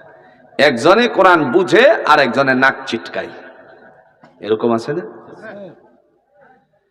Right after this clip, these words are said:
সেজন্য ভাইরা আমার, কোরআন আমাদেরকে বক্ষে ধারণ করতেই হবে, কারণ আমরা তো মুসলমান। আমাদের পাণ্ডুলিপির নাম হলো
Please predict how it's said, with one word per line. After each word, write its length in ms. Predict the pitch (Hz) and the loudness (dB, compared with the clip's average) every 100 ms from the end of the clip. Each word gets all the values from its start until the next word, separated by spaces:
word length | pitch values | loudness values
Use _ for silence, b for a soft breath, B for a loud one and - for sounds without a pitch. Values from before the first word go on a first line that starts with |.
| _ | _
সেজন্য 460 | - 123 127 131 113 | -6 -2 0 0 0
ভাইরা 300 | 104 107 98 | -2 -2 -2
আমার, 200 | 87 85 - - - - - - - _ - _ _ - | -6 -12 -16 -20 -20 -20 -20 -20 -20 _ -20 _ _ -2
কোরআন 400 | 202 247 302 311 | 4 6 6 6
আমাদেরকে 800 | 269 254 233 214 - 170 117 110 131 | 6 6 4 2 2 2 2 0 0
বক্ষে 360 | - - 180 | 0 0 0
ধারণ 380 | 151 135 139 117 | 2 2 2 -2
করতেই 580 | - 202 - - 320 185 | -2 -2 -2 0 2 4
হবে, 220 | 143 113 | 2 0
কারণ 260 | 107 147 214 | 0 2 2
আমরা 220 | 240 294 | 2 0
তো 120 | 247 | 0
মুসলমান। 720 | 208 214 220 170 131 95 - - | -2 0 0 0 0 -4 -6 -2
আমাদের 580 | 165 214 220 - - - | 0 2 2 0 -6 0
পাণ্ডুলিপির 600 | 180 196 202 175 165 135 | 0 0 0 2 2 0
নাম 220 | 139 123 | 0 0
হলো 420 | 123 165 254 - | -2 0 -2 -4